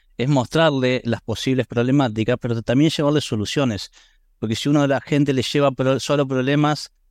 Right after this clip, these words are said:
eh, es muy probable que, que, que recibamos, eh, nada,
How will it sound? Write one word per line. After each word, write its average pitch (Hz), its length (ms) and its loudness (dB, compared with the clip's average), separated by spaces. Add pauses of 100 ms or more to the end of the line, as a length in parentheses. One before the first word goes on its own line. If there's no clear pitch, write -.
(280)
eh, 113 180 -2
es 131 100 -2
muy 135 180 0
probable 135 720 0
que, 123 420 0 (100)
que, 107 220 0
que 107 180 -2
recibamos, 117 640 0 (220)
eh, 107 180 -4 (1080)
nada, 127 420 2